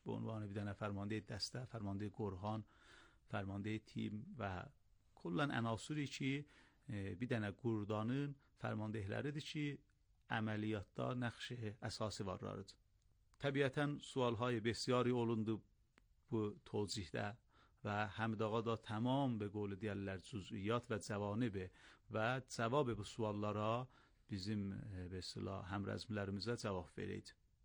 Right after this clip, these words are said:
Və, m, təbiətən, belənçi bir ittifaqda hamı bir-birinin üzünə baxaydı. Əslən, çadırın cəvvi bir şəkildə idi ki, hamı boğ zədə baxaydı bir-birinə və hamı, hamıya sual var idi ki, xub, biləxərə,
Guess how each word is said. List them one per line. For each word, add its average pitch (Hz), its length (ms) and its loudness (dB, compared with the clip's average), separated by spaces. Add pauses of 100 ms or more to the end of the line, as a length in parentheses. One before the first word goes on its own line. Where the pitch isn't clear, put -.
Və, 113 160 2 (800)
m, 113 420 -6
təbiətən, 131 640 2
belənçi 123 420 4
bir 127 140 2
ittifaqda 117 480 0 (120)
hamı 143 280 2
bir-birinin 123 480 4
üzünə 107 260 0
baxaydı. 98 400 -2
Əslən, 110 300 -2
çadırın 113 420 0 (100)
cəvvi 107 440 -2
bir 127 180 -4
şəkildə 113 480 -2
idi 101 140 -4
ki, 131 180 -2 (420)
hamı 127 380 2
boğ 127 320 6
zədə 113 320 2
baxaydı 101 460 0
bir-birinə 101 420 -4
və 101 140 0
hamı, 113 400 2 (460)
hamıya 120 440 2
sual 117 380 2
var 101 160 0
idi 95 140 -4
ki, 113 160 -6
xub, 101 220 -6
biləxərə, 104 540 -2